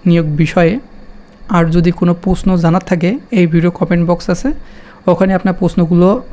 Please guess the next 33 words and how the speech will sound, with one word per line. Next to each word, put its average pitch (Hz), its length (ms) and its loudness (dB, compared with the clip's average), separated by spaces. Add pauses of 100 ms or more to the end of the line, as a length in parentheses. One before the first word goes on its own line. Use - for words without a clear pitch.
(140)
কমেন্ট 190 260 2
করে 202 140 2
দিবেন। 214 320 2
আমি 202 200 -2
পরবর্তীতে 170 600 0 (440)
আপনার 170 280 0
কমেন্টে 170 420 0
রিপ্লাই 165 240 2
দেওয়ার 175 160 2
চেষ্টা 180 220 -2
করব 185 300 -2 (400)
এবং 170 260 0
পরবর্তীতে 170 320 -2
আর 175 120 0
একটা 170 220 -2
ভিডিও 165 260 0
করার 220 200 0
চেষ্টা 180 300 -2
করব 160 180 -2
ইনশাল্লাহ। 170 440 -4 (800)
আর 202 100 -4
আপনাদের 185 460 0
এখানে 190 420 0 (600)
জেলাভিত্তিক 180 560 2
যেগুলো 175 360 2
শূন্যপদের 165 480 2
তালিকা 165 440 0
প্রকাশিত 170 480 -2
হবে, 165 320 0 (360)
তখনই 180 300 2
আমি 175 240 2 (420)
আপনাদের 170 300 0
কাছে 180 280 -2